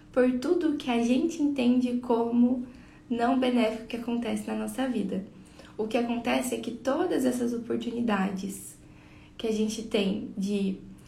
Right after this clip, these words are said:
praticar a nossa resignação, de praticar a nossa paciência, de praticar a nossa calma, que a gente entende como situações negativas,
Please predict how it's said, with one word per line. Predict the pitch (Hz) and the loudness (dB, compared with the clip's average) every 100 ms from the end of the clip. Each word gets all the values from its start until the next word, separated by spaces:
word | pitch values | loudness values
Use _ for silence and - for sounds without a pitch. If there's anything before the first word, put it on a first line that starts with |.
| - | -10
praticar | 240 233 240 - 240 247 | -2 0 -2 -4 -2 0
a | |
nossa | 233 214 220 | 0 0 -2
resignação, | 214 214 208 214 220 233 - 233 214 | -2 0 -2 -4 -4 -6 0 0 0
de | 214 | -2
praticar | - 226 220 - 220 220 | -2 -4 -6 -8 -6 -2
a | 214 | -2
nossa | 214 208 | -4 -8
paciência, | - 208 - 226 220 214 208 | -8 -8 -6 -6 -4 -6 -6
de | 208 | -10
praticar | 214 220 220 - 214 220 | -8 -6 -8 -6 -6 -4
a | |
nossa | 214 - | -6 -8
calma, | 208 - 233 254 233 214 - - - - - | -10 0 4 4 2 -2 -6 -16 -20 -14 -4
que | |
a | 220 | 0
gente | 226 262 240 | 2 0 -2
entende | 233 214 196 190 | 0 0 0 0
como | 208 - 214 208 | -2 0 0 0
situações | - - 196 208 202 | -4 -8 -8 -2 0
negativas, | 202 202 190 - 285 302 247 208 208 - | 0 -2 -6 -2 2 2 0 -2 -4 -8